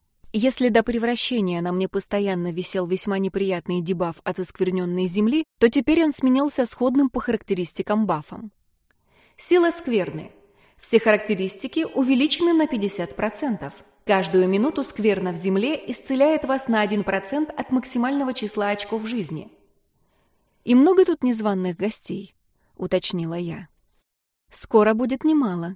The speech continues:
недобро прищурился Палисандр. «Так что не трать времени и подготовься как следует.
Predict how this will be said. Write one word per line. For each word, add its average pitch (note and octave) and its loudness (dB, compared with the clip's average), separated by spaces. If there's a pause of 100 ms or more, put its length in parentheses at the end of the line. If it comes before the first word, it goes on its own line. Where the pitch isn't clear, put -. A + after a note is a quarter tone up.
(120)
недобро G3+ 2
прищурился F#3 -4
Палисандр. F3 -10 (600)
«Так D#4 2
что - -2
не D4 6
трать D4 -2
времени F3+ 0
и F3 -4
подготовься F#3+ -4
как - -8
следует. D#3+ -8